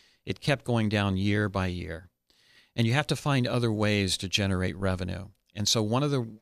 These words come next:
the revenue streams that has con-, continued to become more and more important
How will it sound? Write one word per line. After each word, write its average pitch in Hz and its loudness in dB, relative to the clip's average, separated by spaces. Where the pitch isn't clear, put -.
the 104 -4
revenue 117 2
streams 98 2
that 92 0
has 95 -2
con-, - -6
continued 143 -2
to 120 2
become 107 -2
more 101 0
and 98 0
more 98 -2
important 95 -4